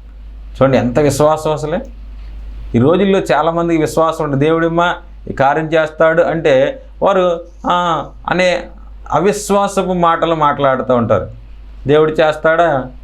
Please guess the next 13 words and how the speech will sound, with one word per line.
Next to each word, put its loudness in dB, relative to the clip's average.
అని, 0
అనే 2
అవిశ్వాస 0
మాటలు 2
చాలామంది 2
మాట్లాడతారు. 0
కానీ 0
ఈమె 4
చూడండి 2
ఎంత 2
విశ్వాసంగా 2
ఆమె, 2
ఆ-, 2